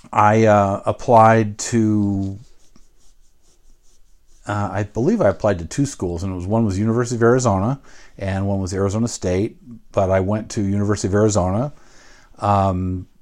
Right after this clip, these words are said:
which allowed me to live at home, save money on that, I suppose, and, um, I'd met both the teachers at the different schools, um, so that's where I went for two years. However,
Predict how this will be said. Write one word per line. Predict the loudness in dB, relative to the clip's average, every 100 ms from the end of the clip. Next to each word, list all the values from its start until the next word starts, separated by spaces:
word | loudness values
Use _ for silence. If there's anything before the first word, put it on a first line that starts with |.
| _ -6
which | -2 0 0
allowed | 2 4 4 2
me | -2 -4
to | -2 -2 0 -2 -4 -6 -10 -20 -20 _ -6
live | 0 2
at | 2
home, | 2 2 2 0 -2 -4 -8
save | -6 -2 0 -2 -2
money | -2 0
on | -2 -2
that, | 0 0 -2 -8
I | -10 -10
suppose, | -8 -6 -4 -4 -8 -12
and, | -10 -8 -6 -8 -12 -18 -20 _ -20 -18 -8
um, | -4 -4 -4 -8 -10 -14 -8
I'd | -4 -2
met | -2 -2
both | -4 -4
the | -4
teachers | -4 -2 -4 -4
at | -6
the | -8
different | -8 -8 -12
schools, | -10 -6 -4 -4 -6 -12 -20 -20 -20 -20 -16
um, | -8 -6 -6 -6 -10 -12 -20 -20 -20 -20 -20 -20 -20 -20 -20 _
so | -4 0 2
that's | 2 4
where | 4
I | 4
went | 2 -4
for | -10
two | -6 -6
years. | -6 -8 -12 -6
However, | 6 10 12 10 8 0 -12